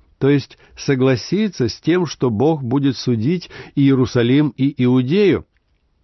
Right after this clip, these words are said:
Но как же насчет Северного царства? Начиная с шестого стиха второй главы, речь пойдет именно о нем.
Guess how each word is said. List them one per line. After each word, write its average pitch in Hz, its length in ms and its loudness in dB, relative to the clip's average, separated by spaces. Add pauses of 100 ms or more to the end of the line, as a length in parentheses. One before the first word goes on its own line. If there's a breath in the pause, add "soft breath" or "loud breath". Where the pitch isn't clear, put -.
(260)
Но 101 160 -2
как 104 280 -2
же 127 100 0
насчет 139 340 0
Северного 131 800 0
царства? - 600 -6 (800 loud breath)
Начиная 175 640 0
с 156 80 -10
шестого 165 460 -2
стиха 156 420 -2
второй 135 320 -2
главы, 127 340 2
речь 147 300 -2
пойдет 139 500 -4
именно 117 640 -2
о 104 140 -2
нем. 98 460 0